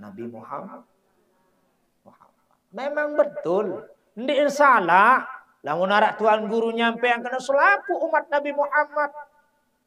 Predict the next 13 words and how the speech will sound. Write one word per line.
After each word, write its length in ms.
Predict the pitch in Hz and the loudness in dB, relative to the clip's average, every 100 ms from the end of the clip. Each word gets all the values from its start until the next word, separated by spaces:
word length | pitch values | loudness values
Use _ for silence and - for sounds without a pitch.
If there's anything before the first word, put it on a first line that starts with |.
| _ _ _ _ _ - | _ _ _ _ _ -6
Yang 240 | 214 262 254 | -2 2 4
terjamin 500 | 254 277 285 285 277 | 6 6 4 0 0
tamu 240 | 269 269 | 0 0
surga. 480 | 262 285 285 233 294 285 - _ _ _ _ - | 2 2 2 0 -6 -8 -16 _ _ _ _ -4
Yang 240 | 208 247 | -2 0
terangkat 580 | - 226 330 311 - 269 - 269 | 0 2 2 0 -2 -2 2 4
elit 160 | 277 | 4
neraka. 480 | 269 285 262 - 269 - | 4 4 4 0 -16 -4
Yang 320 | 220 247 247 | -2 -2 0
terbebasan 560 | 214 226 269 240 277 262 | 2 4 4 2 -2 -2
elit 160 | 254 | -4
neraka. 400 | 247 233 233 202 - _ _ _ - | -2 -4 -4 -14 -20 _ _ _ -20
Betul. 640 | 107 - 120 131 131 - | -18 -12 -8 -8 -10 -16